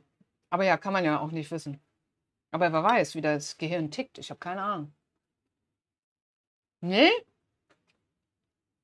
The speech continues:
Ja, aber dann meine ich, du bist dann ja wieder nicht fertig geworden mit dem Gedanken. Und ich weiß nicht, ob das oft passiert, aber ich glaub, in den selten-, seltensten Fällen passiert es dann wirklich.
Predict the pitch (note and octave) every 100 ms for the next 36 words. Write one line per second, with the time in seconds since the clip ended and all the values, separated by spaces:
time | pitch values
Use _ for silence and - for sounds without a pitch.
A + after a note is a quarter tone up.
0 | _ A3 A3 G#3 G#3+ G#3 A#3+ C#4 F3 D3
1 | D3 _ _ - F#3+ A3 G#3+ G#3 F3+ F3
2 | F#3 C4 - - C#4+ A#3 E3 E3 E3 E3
3 | E3+ E3+ F3 E3+ E3+ D3+ C#3+ D3 - _
4 | _ _ _ _ _ _ _ _ _ _
5 | _ _ _ _ _ _ _ _ _ _
6 | _ G3+ G3 G#3 C4 C4+ C#4+ D4 G#3 -
7 | - - - G3 - - B3+ - - C#4
8 | - G3+ F3+ - A3 A3 G#3 G3 F3 G#3+
9 | C4+ - B3 - F#3+ F3+ G#3 C4 B3+ -
10 | A3 A3+ - - A3 A#3+ C4+ C#4 _ _
11 | _ G#3 - C4 A#3 A3 A3 G3 F#3 F#3
12 | C#3+ C#3